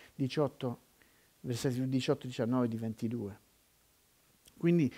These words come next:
vuole che noi vediamo ancora questo contrasto tra quello che noi riceveremo e se tu ancora non sei credente, quello che non riceverai è quello che invece sarà la tua eredità. Quindi ti devo invitare, prima di andare al secondo punto,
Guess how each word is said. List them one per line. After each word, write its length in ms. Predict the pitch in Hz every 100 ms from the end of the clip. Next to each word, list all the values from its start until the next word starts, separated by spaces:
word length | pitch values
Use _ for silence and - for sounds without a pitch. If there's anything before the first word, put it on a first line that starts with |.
| -
vuole 360 | 156 214 233 185
che 140 | 196
noi 160 | 196 190
vediamo 420 | 170 175 185 156
ancora 400 | 151 - 165 135
questo 300 | 139 - 139
contrasto 640 | 151 127 131 110 - 127 - -
tra 160 | - 139
quello 220 | 165 151
che 100 | 143
noi 180 | 165 202
riceveremo 560 | 175 - 147 131 123 - -
e 200 | 170 175
se 180 | - 180
tu 140 | 247
ancora 320 | 202 175 208
non 240 | 185 185 190
sei 200 | - 190
credente, 520 | 190 190 208 156 139
quello 240 | - 233
che 160 | 220 247
non 240 | 208 269
riceverai 680 | 349 247 - 160 135 113 101 - - -
è 80 | 185
quello 240 | 254 214
che 100 | 214
invece 320 | 208 220 214
sarà 340 | 170 190 175 143 - _ _ _ _
la 140 | 135
tua 320 | - 233 190
eredità. 520 | 143 131 120 113 107 - _ _ _ _ _ _ _ -
Quindi 240 | - 226 226
ti 160 | 214
devo 220 | 220 294 285
invitare, 580 | 214 180 175 147 156
prima 220 | 151 214 196
di 80 |
andare 260 | 175 170 165
al 60 | 156
secondo 360 | 165 165 160
punto, 500 | 143 175 151 117 107